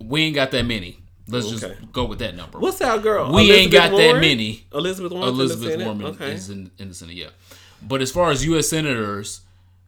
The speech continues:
Speaker 1: we, we don't have equal representation of not only women, not only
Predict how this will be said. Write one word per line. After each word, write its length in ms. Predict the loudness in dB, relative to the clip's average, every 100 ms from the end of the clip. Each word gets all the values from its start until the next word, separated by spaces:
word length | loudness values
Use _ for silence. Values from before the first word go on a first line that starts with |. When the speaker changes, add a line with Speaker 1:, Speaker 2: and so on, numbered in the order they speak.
| _ _
Speaker 1:
we, 300 | -8 -2 -2
we 240 | -2 -2 -2
don't 200 | -2 -2
have 200 | -2 -4
equal 220 | -4 -2
representation 880 | -2 -4 -6 -8 -6 -4 -4 -8 -12 -12
of 640 | -10 -8 -8 -10 -12 -16 -20 _ _ -10
not 260 | -4 -2
only 220 | -2 -4 -4
women, 580 | -4 -2 -2 -4 -8 -12 _ _ -10
not 260 | -4 -4
only 640 | -4 -6 -6 -8 -12 -16